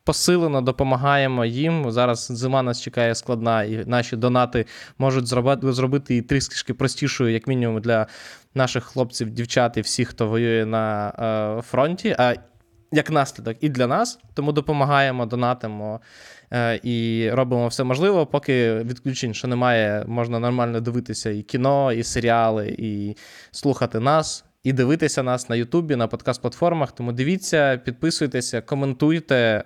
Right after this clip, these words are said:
е, пишіть ваші думки з приводу того, про що ми говоримо в коментарі. Нам завжди цікаво, е, читати і, е, відповідати, якщо є прямі питання.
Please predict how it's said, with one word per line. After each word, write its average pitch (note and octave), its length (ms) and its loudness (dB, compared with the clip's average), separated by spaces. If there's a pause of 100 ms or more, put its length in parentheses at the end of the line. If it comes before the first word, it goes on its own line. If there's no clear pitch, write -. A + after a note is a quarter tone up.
е, G#2+ 420 -4 (500)
пишіть D3+ 320 2
ваші C3+ 260 4
думки B2+ 280 0
з - 60 -4
приводу A#2+ 360 2
того, A2+ 240 0
про A2+ 160 -2
що A#2+ 160 -2
ми A#2+ 160 2
говоримо G#2 800 -2
в - 120 -14
коментарі. A#2+ 440 2
Нам B2 160 2
завжди A#2 260 0
цікаво, A2 500 0 (120)
е, A2 440 0
читати A2+ 500 0
і, G#2 540 -4
е, A2 380 -6
відповідати, B2 640 0
якщо D#3 280 -2
є C3+ 100 0
прямі B2+ 240 -2
питання. A2+ 440 -2